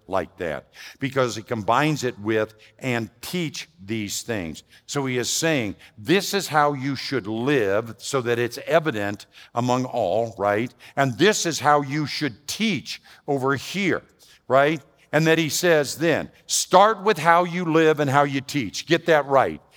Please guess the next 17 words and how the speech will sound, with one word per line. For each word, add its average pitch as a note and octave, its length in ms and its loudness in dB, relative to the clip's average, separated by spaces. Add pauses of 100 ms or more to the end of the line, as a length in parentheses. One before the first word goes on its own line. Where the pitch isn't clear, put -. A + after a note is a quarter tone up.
(220)
And B2+ 140 -2
then E3 100 4
he F3 60 2
says C#3 420 0
this, G#2 300 0
by B2+ 240 2
the A#2+ 80 -2
way, F#2 300 0 (920)
"No C#3+ 160 4
one D#3+ 180 2
should C#3+ 240 -6
despise B2+ 760 0
you F#2+ 300 -6
because G2+ 440 -4
of E2 120 -8
your F2+ 220 -6
youth." E2 520 -10